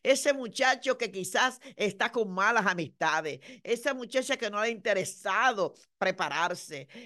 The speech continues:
que tú estás viendo físicamente, que tú estás viendo todo lo que está pasando y tú dices, "De aquí saldrá algo bueno".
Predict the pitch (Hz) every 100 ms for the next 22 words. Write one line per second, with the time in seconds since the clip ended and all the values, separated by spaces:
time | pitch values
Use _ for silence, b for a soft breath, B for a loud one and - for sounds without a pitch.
0 | B - 262 - 277 277 277 214 202 269
1 | 269 254 254 - 269 _ _ _ - 285
2 | 269 277 233 208 196 226 233 196 220 220
3 | 226 254 254 262 185 240 247 247 233 226
4 | 254 254 254 226 - 208 - 233 208 185
5 | 233 226 214 196 214 220 233 226 180 B
6 | B 190 220 170 - 294 - 208 160 175
7 | 247 233 220 240 226 214 180 180 262 302
8 | 180